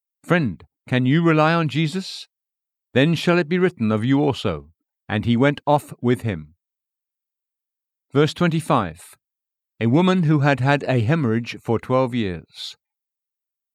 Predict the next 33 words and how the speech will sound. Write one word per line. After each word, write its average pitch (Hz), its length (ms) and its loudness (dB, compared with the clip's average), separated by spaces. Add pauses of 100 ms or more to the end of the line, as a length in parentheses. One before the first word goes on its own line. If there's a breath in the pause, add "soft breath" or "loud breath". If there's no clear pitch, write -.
(100)
In 151 120 4
this 226 160 2
passage 151 440 0
of 135 60 2
our 127 140 2
Lord's 139 340 0
life, 95 460 -6
he 127 80 2
blesses 139 360 -2
two 196 200 -2
women, 98 400 -4 (640)
the 131 100 0
daughter 180 500 2
sick - 380 -2
unto 135 260 -2
death, 127 480 -4 (340)
and 120 140 0
the 120 60 4
woman 156 400 2
sorely 147 440 0
diseased. 123 720 -6 (880)
A 120 100 2
large 190 360 2
portion 170 380 0
of 107 80 -2
the 117 80 -4
cures 135 500 0
that 120 140 -2
Jesus 175 400 -4
worked 110 280 -2
were 127 120 0
upon 135 360 -4
men, 82 380 -8